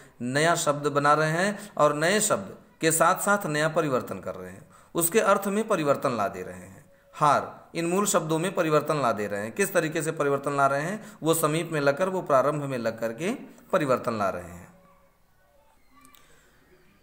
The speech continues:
ज़रूरी है कि आप उपसर्ग की विशेषता के बारे में भी जान लें। तो उपसर्ग की क्या विशेषता है? मुख्यतः इसकी तीन विशेषताएं हैं।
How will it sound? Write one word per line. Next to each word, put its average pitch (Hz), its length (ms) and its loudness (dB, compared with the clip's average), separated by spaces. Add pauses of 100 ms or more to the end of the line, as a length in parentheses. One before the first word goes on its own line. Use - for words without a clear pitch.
(160)
ज़रूरी 160 440 4
है 214 160 4
कि 214 160 0
आप 156 420 2
उपसर्ग 180 460 0
की 190 180 -6
विशेषता 139 560 -2
के 175 200 -2
बारे 123 320 2
में 120 180 -4
भी 143 120 -6
जान 101 300 -4
लें। 82 200 -12 (800)
तो 165 240 6
उपसर्ग 160 500 0
की 185 140 -4
क्या 175 200 2
विशेषता 156 500 0
है? 139 120 0
मुख्यतः 170 400 -2
इसकी 202 280 -2
तीन 165 280 -2
विशेषताएं 127 640 -2
हैं। 82 320 -16